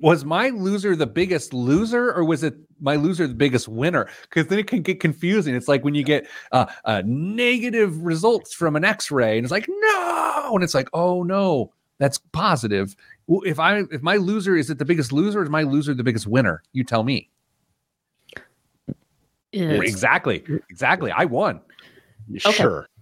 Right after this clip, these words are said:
Speaker 1: Okay, who's
Speaker 3: Sure.
Speaker 1: up next?
Speaker 3: Uh, me, uh, I chose Xerox. It was looking pretty okay mid-year. Then they rallied to end the year, and they were up twenty-four percent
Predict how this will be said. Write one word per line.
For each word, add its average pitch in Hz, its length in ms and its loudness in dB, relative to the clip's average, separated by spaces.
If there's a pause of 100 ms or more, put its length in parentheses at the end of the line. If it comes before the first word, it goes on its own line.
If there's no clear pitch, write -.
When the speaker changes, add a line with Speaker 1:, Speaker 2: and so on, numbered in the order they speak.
(120)
Speaker 1:
Okay, 92 160 0
who's 127 160 4
Speaker 3:
Sure. 87 60 2
Speaker 1:
up - 100 -4
next? - 260 -10 (520)
Speaker 3:
Uh, 135 300 2
me, 190 420 0
uh, 127 220 2
I 156 160 0
chose 190 460 0
Xerox. 196 800 0
It 208 60 4
was 220 200 0
looking 233 360 -2
pretty 214 540 0
okay 220 560 0
mid-year. 185 640 -2 (1500)
Then 160 140 0
they 190 120 4
rallied 175 580 2 (160)
to - 160 0
end 170 200 2
the - 200 -6
year, 143 380 2
and 151 140 -2
they 185 80 0
were 196 180 0
up 170 160 -2
twenty-four 180 560 0
percent 127 580 0